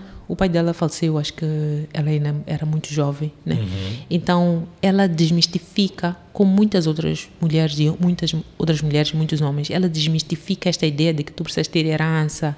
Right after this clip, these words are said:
Speaker 2: Sim.
Speaker 1: que tu precisas de ter, teus pais têm que ser, eh, pessoas importantes no governo, que tu tens que ter tido, ah, dinheiro. Desmistifica completamente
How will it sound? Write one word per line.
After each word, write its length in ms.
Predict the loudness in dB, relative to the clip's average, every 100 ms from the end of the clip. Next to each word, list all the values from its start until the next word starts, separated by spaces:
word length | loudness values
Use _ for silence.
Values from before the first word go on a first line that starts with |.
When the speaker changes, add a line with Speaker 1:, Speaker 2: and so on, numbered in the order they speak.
| -8
Speaker 2:
Sim. 300 | -8 -6 -6 -8 -16 -20 -20 -4
Speaker 1:
que 120 | -2
tu 100 | 0
precisas 260 | 0 0 0
de 100 | 0
ter, 440 | 0 2 0 -2 -8 -20 -6
teus 220 | -4 -4
pais 260 | -2 -2 -2
têm 200 | -4 -4
que 80 | -2
ser, 480 | 0 0 0 -2 -6 -12 -8
eh, 200 | -6 -6
pessoas 240 | -2 -2
importantes 600 | 0 -4 -4 -2 -2 -2 -4
no 60 |
governo, 760 | -2 0 2 2 2 0 -4 -6 -10 -20 -20 -20
que 80 | -10
tu 120 | -8
tens 240 | -2 -2 -2
que 60 | -2
ter 180 | -2
tido, 640 | -2 -2 -2 0 -2 -2 -4 -4
ah, 420 | -2 0 -2 -2 -6 -16 -20 -10 -2
dinheiro. 680 | 2 6 8 8 6 4 0 -4 -6 0
Desmistifica 640 | 4 4 4 2 -2 -4 -2
completamente 800 | 2 4 2 4 4 2 0